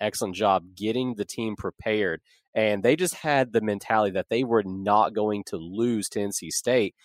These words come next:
And regardless of how the season finishes, this gives them a pretty good thing to at least hang their hat on, that, hey, we beat our cross ta-, or,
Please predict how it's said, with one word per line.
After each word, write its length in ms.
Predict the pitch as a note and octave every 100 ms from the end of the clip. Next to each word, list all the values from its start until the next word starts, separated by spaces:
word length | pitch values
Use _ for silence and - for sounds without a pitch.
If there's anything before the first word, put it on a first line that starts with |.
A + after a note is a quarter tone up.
| - _ -
And 400 | B2+ B2+ B2 G#2 -
regardless 460 | B2+ A#2+ C#3+ E3 D3+
of 100 | B2+
how 160 | C#3
the 140 | A#2+ G#2
season 480 | - C3 B2+ G#2+ -
finishes, 540 | C#3 F#3 - F2+ - _ _ -
this 180 | F#3+ -
gives 300 | D#3 G3+ -
them 240 | C#3+ B2+ -
a 180 | A#2
pretty 800 | - - B2+ C#3 D3+ D3+ C#3 A#2+ G2
good 220 | C3 B2+
thing 180 | C3+ C3
to 100 | G#2+
at 120 | G2+
least 180 | A#2 -
hang 160 | B2+
their 140 | G2+ F#2
hat 180 | A#2+ B2
on, 180 | G#2+
that, 160 | G2 F2
hey, 300 | B2 G#2 D#2+ _ _ _ -
we 380 | G#2 A2+ C#3 D3+
beat 400 | C3 C#3 C3+ -
our 460 | A2+ A2+ A2 G#2+ G2
cross 340 | - A2 A2
ta-, 280 | - B2 A2
or, 280 | A2 G#2 F#2+